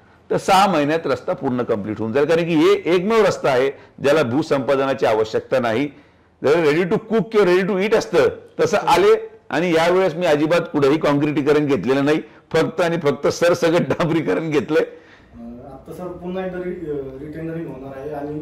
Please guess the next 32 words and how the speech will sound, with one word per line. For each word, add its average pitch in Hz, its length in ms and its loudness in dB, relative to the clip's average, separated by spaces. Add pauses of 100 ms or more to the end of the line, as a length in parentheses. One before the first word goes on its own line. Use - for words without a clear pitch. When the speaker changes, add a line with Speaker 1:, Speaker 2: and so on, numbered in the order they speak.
(180)
Speaker 2:
जर 147 440 -6
यावेळेस 170 260 -4
जर 180 120 -8
प-, 165 400 -8
काही 165 180 -6
ठेकेदारांना 156 720 -8
त्रास 160 320 -4
देण्याचा 165 240 -6
प्रयत्न 156 300 -8
करण्यात 143 320 -6
आला 139 200 -4 (380)
तर 147 60 -10
तुम्ही, 180 420 -6
अ, 139 340 -4
लोकप्रतिनिधींची 165 520 -6
नावे 160 200 2
उघड 160 160 -2
करणार? - 600 -6
Speaker 1:
हा, - 60 0
शंभर 247 320 0
टक्के. 131 260 0 (1500)
एवढं 165 380 2
लांब 208 220 2
जायची 196 220 2
गरज 151 220 4
नाहीये. - 580 -4
जिल्हा 170 320 2
परिषद 175 240 2
पंचायत 160 400 0
समितीने 143 440 2
येऊ 127 340 0
द्या, 123 320 2